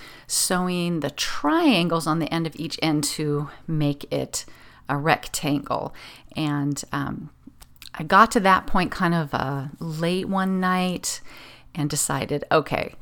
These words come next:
I could easily make mistakes here, <laughs> so I don't want to continue." Yeah, like, I, I needed to take a break, so I need to get back to that. Oh, and I do, I need to do the sashing between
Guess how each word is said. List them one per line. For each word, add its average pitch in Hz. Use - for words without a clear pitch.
I 208
could 247
easily 180
make 151
mistakes 180
here, 170
<laughs> -
so -
I 185
don't 165
want 165
to 151
continue." 151
Yeah, 131
like, 147
I, 151
I 165
needed 170
to 170
take 185
a 196
break, 147
so 143
I 165
need 208
to 285
get 277
back 208
to 247
that. 151
Oh, 196
and 185
I 180
do, 202
I 190
need 185
to 180
do 180
the 160
sashing 170
between 156